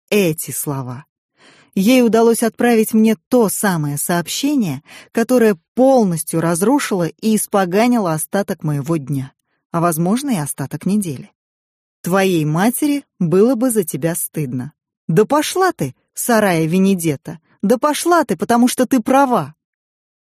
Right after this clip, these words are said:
Эта странная женщина зацепила меня. Она назвала свое имя всего один раз по внутренней связи, но оно врезалось мне в память. Обычно имена входят у меня в одно ухо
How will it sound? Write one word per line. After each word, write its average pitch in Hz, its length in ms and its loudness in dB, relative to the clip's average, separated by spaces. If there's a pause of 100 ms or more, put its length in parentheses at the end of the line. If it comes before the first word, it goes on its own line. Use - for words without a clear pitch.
(220)
Эта 196 220 0
странная 180 540 -2
женщина 196 460 0
зацепила 160 540 -6
меня. 131 360 -6 (500)
Она 208 240 2
назвала 208 440 2
свое 196 360 0
имя 254 360 0
всего 196 460 -2
один 190 460 0
раз 226 260 -2
по 175 160 -2
внутренней 185 480 -2
связи, 143 400 -6
но 160 180 0
оно 202 220 2
врезалось 208 640 0
мне 175 120 0
в - 120 -8
память. 156 480 -6 (480)
Обычно 214 520 0
имена 208 300 2
входят 208 400 -4
у 190 60 -2
меня 175 240 0
в 175 60 0
одно 180 280 0
ухо 208 340 -4